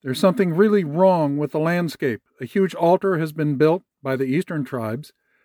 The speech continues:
very soon after Joshua's military campaigns ended. There are charges of treason in the air. Here's the scripture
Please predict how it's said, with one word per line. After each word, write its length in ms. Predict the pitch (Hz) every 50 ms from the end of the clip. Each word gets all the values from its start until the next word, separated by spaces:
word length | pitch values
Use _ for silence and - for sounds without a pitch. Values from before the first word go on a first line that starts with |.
| _ _ _ _
very 180 | - 147 170 175
soon 220 | - 202 185 170
after 300 | 170 170 160 - 175 156
Joshua's 560 | 135 - 156 156 165 - - 151 143 131 -
military 500 | 123 120 139 170 185 170 - 175 160 156
campaigns 600 | - - 156 147 135 117 120 135 135 135 139 - _ _
ended. 400 | 180 180 202 185 143 110 95 - _ _ _ _ _ _ _ _ _ _ _ _
There 140 | - 131 131
are 80 | 135
charges 480 | 131 - 170 165 165 156 165 160 147 156
of 160 | 160 139 -
treason 640 | - - - 196 190 175 143 135 123 117 123 127 - _ _
in 180 | - 120 117 117
the 180 | 117 120 - -
air. 300 | 127 127 117 104 - _ _ _ _ _ _ _ _ _ _ _ _ _ _ _ _ _ _ _ _ _ _ _ _ _ _ _ _ _ _ _ _ _ _ _ _ _ _ _ _ _ _ _
Here's 300 | _ 170 180 185 165 -
the 100 | 185 160
scripture 600 | - - - 190 175 - - - 120 104 101 _